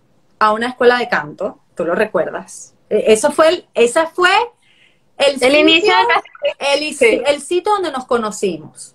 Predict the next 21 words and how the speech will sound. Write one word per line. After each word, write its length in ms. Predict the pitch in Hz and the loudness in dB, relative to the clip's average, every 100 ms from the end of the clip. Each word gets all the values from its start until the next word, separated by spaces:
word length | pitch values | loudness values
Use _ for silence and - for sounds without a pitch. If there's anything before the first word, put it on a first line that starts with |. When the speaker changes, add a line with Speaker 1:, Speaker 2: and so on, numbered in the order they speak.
| - | -2
Speaker 1:
Y 160 | 320 | 2
ahí, 520 | 339 330 370 320 320 _ | 2 0 -4 -4 -8 _
una 260 | 240 240 302 | -6 -4 -2
de 40 | 311 | -4
las 140 | 262 | -4
cosas 300 | 247 240 311 | -4 -4 -6
que 180 | 277 208 | -4 0
yo 240 | 254 294 | 2 2
presencié 840 | 339 339 320 302 - 214 160 160 _ _ _ _ _ _ - | 0 -8 -6 -6 -2 0 0 -2 _ _ _ _ _ _ -6
es 140 | 262 | -4
que 120 | 320 | 0
habían 680 | 311 311 294 233 220 233 233 - _ | 0 0 0 2 2 -2 -14 -20 _
cualquier, 680 | - 254 247 - 269 262 - _ | 0 0 0 -4 -4 -4 -6 _
habían 400 | 254 254 269 294 | -2 -2 -4 -2
niñitos 440 | 320 320 262 294 302 | -2 -2 -6 -8 -8
hasta 240 | 302 254 | -2 -2
de-, 140 | 220 208 | -2 0
desde 320 | 226 220 233 | 0 2 0
cinco 440 | - 294 277 330 349 | -2 -6 -4 2 4
años 760 | 370 403 427 440 427 - - _ _ _ _ _ - - | 6 4 2 0 -2 -18 -20 _ _ _ _ _ -20 -2
hasta 1120 | 269 262 254 233 - 277 262 247 233 220 208 | 2 2 0 -8 -6 0 2 0 -2 -6 -10